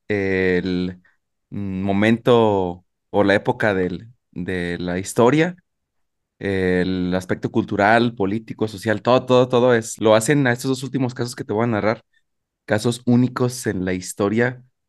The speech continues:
que hasta ahorita, bueno, pues, han sido referentes para el estudio de los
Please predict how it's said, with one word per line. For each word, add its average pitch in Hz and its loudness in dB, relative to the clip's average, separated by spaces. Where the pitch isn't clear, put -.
que 95 0
hasta 95 0
ahorita, 113 0
bueno, 98 -2
pues, - -14
han 92 -6
sido 98 2
referentes 101 -2
para 90 2
el 85 0
estudio 107 0
de 113 4
los 90 -2